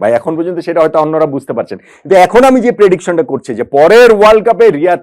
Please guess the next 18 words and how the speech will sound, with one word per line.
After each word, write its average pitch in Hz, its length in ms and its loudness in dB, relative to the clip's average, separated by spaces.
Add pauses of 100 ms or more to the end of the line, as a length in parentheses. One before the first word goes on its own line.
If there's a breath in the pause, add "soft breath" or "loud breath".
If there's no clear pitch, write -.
খেলুক, 117 360 -8
সেই 190 200 -6
প্রেডিকশনটা 143 580 -8
ভাই 107 160 -8
ভুল 104 360 -8
হোক, 80 240 -16 (160)
ভুল 170 340 -2
হোক। 95 220 -12 (280 soft breath)
বাংলাদেশ 175 440 0
ক্রিকেট 170 300 -4
বোর্ডের 170 260 -4
বোধোদয় 147 480 0
হোক, 165 240 -8 (220 soft breath)
বাংলাদেশের 170 640 0
সিলেকশন 165 460 -2
প্যানেলের 160 320 -2
বোধোদয় 139 500 0
হোক, 175 180 -4